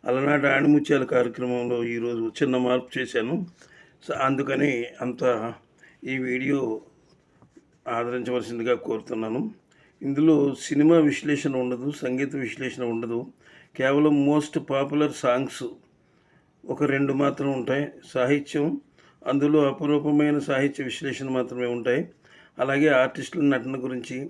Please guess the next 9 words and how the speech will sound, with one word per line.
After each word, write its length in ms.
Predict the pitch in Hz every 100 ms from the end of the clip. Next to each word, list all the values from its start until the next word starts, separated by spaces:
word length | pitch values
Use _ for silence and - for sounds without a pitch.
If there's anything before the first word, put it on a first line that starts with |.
| -
ఉంటుంది. 500 | 120 120 117 139 - - _ _ _
ఈ 80 | 147
ప్రయోగాన్ని 640 | 143 131 135 139 143 143
మిత్రులు, 440 | 139 127 - 131 135
వీక్షకులు, 720 | 131 127 127 131 131 120 123 - _ _ _ _ -
ఓ, 240 | 127 120
ఆదరిస్తారని 840 | 123 123 123 131 - 135 131 135 135
నేను 420 | 123 120 107 110
నమ్ముతున్నాను. 760 | 117 117 120 117 120 135 226